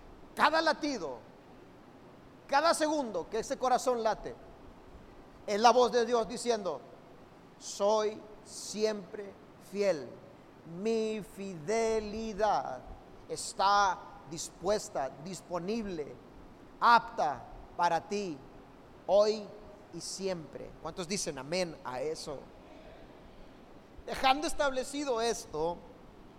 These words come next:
nos deja algunas reflexiones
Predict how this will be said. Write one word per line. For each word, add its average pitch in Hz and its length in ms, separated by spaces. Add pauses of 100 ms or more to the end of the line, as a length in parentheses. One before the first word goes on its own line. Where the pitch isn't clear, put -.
(1500)
nos 202 220
deja 269 240
algunas 254 340
reflexiones 226 1040